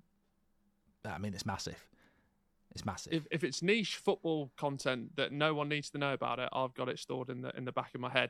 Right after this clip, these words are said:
Speaker 2: I think it's Haaland. I think with strikers as well, we get a bit, I don't know if it's playing too much fifa or too much Football Manager. I remember when Haaland was going to Man City on Football Manager, and, and, and in their stats, he would score fifty, sixty goals a season. And I'd be there at the time before he joined going,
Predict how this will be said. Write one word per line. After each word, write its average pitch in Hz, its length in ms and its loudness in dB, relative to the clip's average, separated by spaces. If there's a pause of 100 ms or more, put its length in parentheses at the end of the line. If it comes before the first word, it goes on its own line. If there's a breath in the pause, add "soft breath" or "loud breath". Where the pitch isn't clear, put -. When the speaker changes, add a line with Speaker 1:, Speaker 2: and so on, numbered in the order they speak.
Speaker 2:
I 170 140 12
think 170 200 6
it's 139 120 0
Haaland. 139 400 8
I 156 80 6
think 214 180 6
with 214 120 4
strikers 180 560 6
as 131 100 -4
well, 131 340 4 (360)
we 147 100 2
get 151 320 6
a 139 60 0
bit, 151 300 6 (360)
I 135 40 -8
don't 139 100 0
know 131 40 6
if 127 120 -2
it's - 100 -4
playing 127 280 -2
too 123 180 -6
much - 200 -12
fifa 165 300 4
or 143 160 2
too 135 200 -2
much - 160 -8
Football 135 320 -2
Manager. 139 540 4
I 185 120 12
remember 190 340 6 (240 soft breath)
when 170 160 4
Haaland 170 480 8
was 143 100 -6
going 151 220 2
to 147 100 -6
Man 143 160 2
City 139 360 0
on 139 180 2
Football - 260 -8
Manager, 139 380 0
and, 104 300 0
and, 151 160 2 (100)
and 156 140 0
in 165 180 0
their 156 200 6
stats, - 360 4
he 151 100 -2
would 131 120 -2
score 151 260 0
fifty, - 340 -10
sixty - 360 -8
goals 131 240 0
a 131 40 -12
season. 143 440 0
And 143 240 4
I'd 151 180 6
be 147 120 0
there 143 180 6
at - 80 -4
the - 60 -10
time 147 260 0
before 139 240 0
he 131 40 -2
joined 143 220 0
going, 123 220 2